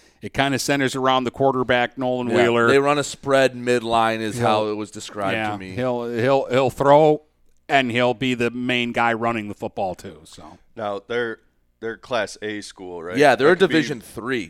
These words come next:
Speaker 3: big playoff
Speaker 2: Yeah,
Speaker 3: points, potentially.
Speaker 2: big playoff.
Speaker 3: Yeah.
Speaker 2: That's one of the reasons why they were enticed by 'em
Speaker 3: Yeah.
Speaker 2: is their enrollment's eight forty-four, so they're about the size of Marysville,
Speaker 3: Okay.
Speaker 2: slightly bigger. Uh, but, yeah, they, I mean, you want some names that you might know.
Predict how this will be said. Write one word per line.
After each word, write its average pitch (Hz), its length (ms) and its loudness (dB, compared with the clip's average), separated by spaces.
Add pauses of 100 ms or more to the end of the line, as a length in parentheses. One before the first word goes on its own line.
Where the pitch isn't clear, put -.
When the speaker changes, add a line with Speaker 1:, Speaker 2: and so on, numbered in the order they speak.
Speaker 3:
big 113 180 -10
playoff 107 480 -6
Speaker 2:
Yeah, 139 220 4
Speaker 3:
points, - 160 -2
potentially. 110 480 -12
Speaker 2:
big 151 400 2
playoff. 120 320 0
Speaker 3:
Yeah. 104 60 -2
Speaker 2:
That's 143 200 4
one 170 140 0
of 160 80 0
the 165 60 2
reasons 147 280 -2
why 139 200 6
they 131 160 2
were 120 180 -2
enticed 123 500 -4
by 104 220 2
'em 101 140 0
Speaker 3:
Yeah. 90 180 -8 (160)
Speaker 2:
is 107 340 -4 (160)
their 135 160 2
enrollment's 147 720 -2
eight 147 220 -2
forty-four, 139 560 -2
so 123 120 -14
they're 120 120 -4
about 131 260 4
the 127 80 -10
size 127 300 2
of 107 60 -10
Marysville, 139 680 -2 (160)
Speaker 3:
Okay. 90 100 -16
Speaker 2:
slightly 131 540 0
bigger. 135 500 0 (320)
Uh, 107 460 4 (800)
but, 127 100 -2
yeah, 110 320 2
they, 113 240 -2
I 110 60 0
mean, 113 320 -14
you 139 180 -4
want 156 240 2
some 127 460 -6
names 143 320 -4
that 135 80 -10
you 139 120 -8
might 135 260 0
know. 131 500 0